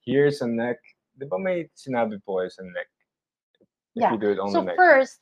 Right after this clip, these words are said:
Speaker 2: um, you do it here. You drain it muna. Every time you do parang, ano yan eh, lymphatic. You call that, all those things, cupping and, um, gua sha,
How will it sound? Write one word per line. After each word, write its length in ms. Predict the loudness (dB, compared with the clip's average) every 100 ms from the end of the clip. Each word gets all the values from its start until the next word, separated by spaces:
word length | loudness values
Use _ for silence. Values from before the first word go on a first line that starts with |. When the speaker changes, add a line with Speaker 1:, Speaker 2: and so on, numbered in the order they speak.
| -2
Speaker 2:
um, 360 | 0 2 0 -4
you 120 | -6
do 120 | -6
it 160 | -6 -6
here. 320 | -8 -6 -6
You 200 | -4 -6
drain 320 | 0 0 2
it 120 | -2 -6
muna. 360 | -4 -2 0 0
Every 400 | 2 2 2 2
time 240 | 4 4 4
you 160 | -2
do 320 | 0 2 2 2
parang, 600 | 4 4 4 -2 -4 -10 _ _ _ _
ano 160 | -6 -2
yan 200 | -2 -2
eh, 120 | -2
lymphatic. 560 | -2 2 4 2 -2
You 160 | -8 -4
call 200 | 0 2
that, 120 | 0 -2
all 160 | 0 0
those 280 | -2 -6
things, 400 | -6 -4 -4 -8 -16 -20 -20 _
cupping 600 | 8 8 6 -2 -2 -2
and, 400 | -2 0 0 -2 0
um, 260 | 2 2 2
gua 200 | 8 8
sha, 400 | 8 2 2 2